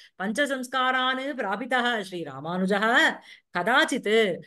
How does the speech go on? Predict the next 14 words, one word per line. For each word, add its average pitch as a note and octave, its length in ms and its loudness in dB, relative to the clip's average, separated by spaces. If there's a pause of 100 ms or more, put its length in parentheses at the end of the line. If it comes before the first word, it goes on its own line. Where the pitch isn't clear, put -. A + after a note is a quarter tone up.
(180)
ஒரு A#3+ 260 -4
பொழுது, G3 540 -2
ஒரு A3 160 -2
சமயம், F#3+ 560 -2 (260)
பரமகுரும், A3 840 0 (320)
பரமகுருவான, G#3+ 1160 0 (460)
அ, C#4 400 2 (220)
பரமஷ்ச B3+ 500 -2 (240)
அசௌ C4 380 -2
குருஷ்ச G#3 440 -4 (260)
பரமகுருஹு, F#3 580 -4 (320)
தம் E4 440 0
பரமகுரும். F3+ 760 -2
சரியா? A#3+ 540 0